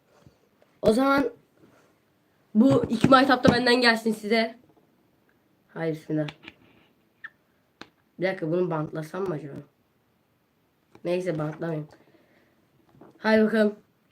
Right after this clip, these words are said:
Hepinizi seviyorum. Çok teşekkürler bin dokuz yüz abone olduğum için. Bazı arkadaşlarımız diye bir şeydi. "Sen niye iki binde kutlamadın ki?" Arkadaşlar, bin dokuz yüz olduysam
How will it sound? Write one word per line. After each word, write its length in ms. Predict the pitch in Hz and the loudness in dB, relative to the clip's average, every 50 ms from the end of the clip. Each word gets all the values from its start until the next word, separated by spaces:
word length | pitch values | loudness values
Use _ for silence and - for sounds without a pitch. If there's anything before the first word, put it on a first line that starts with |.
| - | -12
Hepinizi 420 | - 160 190 - 220 220 220 214 214 | -8 -8 -4 0 2 2 2 2 2
seviyorum. 400 | 214 214 208 214 214 202 202 202 | 2 4 4 4 4 4 2 2
Çok 140 | 208 202 | 0 -2
teşekkürler 460 | - - - - - 208 196 196 190 180 | -4 -6 -12 -6 -2 0 2 2 2 2
bin 120 | 185 190 | 0 -2
dokuz 100 | 190 185 | -2 -2
yüz 100 | 190 185 | -2 -2
abone 320 | 185 175 180 180 175 175 | 0 0 0 -2 0 -2
olduğum 260 | 175 170 165 170 165 160 | -2 -2 -2 -4 -4 -6
için. 340 | - - - 202 214 214 - _ _ _ _ _ _ | -8 -8 -8 -8 -10 -12 -16 _ _ _ _ _ _
Bazı 260 | - 190 202 220 240 | 0 2 4 4 4
arkadaşlarımız 640 | 233 226 220 226 220 - 233 226 226 226 226 214 202 - 180 165 | 2 2 2 -2 -4 -4 -4 -4 -2 -2 -2 -4 -4 -6 -4 2
diye 200 | 202 208 214 214 | 4 4 4 4
bir 160 | 226 220 214 | 2 0 0
şeydi. 480 | 220 - 214 180 165 151 151 143 147 - _ _ _ _ | -2 -2 -2 -2 -2 -2 -4 -6 -8 -16 _ _ _ _
"Sen 180 | - 202 196 | 0 2 4
niye 140 | 202 226 220 | 4 4 2
iki 200 | - - - 214 | 2 -2 -6 -6
binde 200 | 185 196 185 185 | -4 -4 -4 -6
kutlamadın 460 | 185 - - - 190 190 196 202 190 | -8 -8 -4 0 2 2 2 2 0
ki?" 200 | 175 151 143 147 - _ _ _ _ _ _ _ _ _ | -4 -8 -12 -12 -14 _ _ _ _ _ _ _ _ _
Arkadaşlar, 500 | - 175 180 175 202 208 208 202 170 156 - _ - | -10 -8 -4 0 -2 0 0 -2 -6 -6 -8 _ -10
bin 220 | - 180 196 196 190 | -6 -4 -2 -2 -2
dokuz 220 | 196 196 - 240 | -2 -2 -2 -2
yüz 80 | 220 220 | 0 0
olduysam 540 | 214 214 220 226 220 214 226 220 226 220 | 0 0 0 -2 -4 -4 -4 -4 -4 -6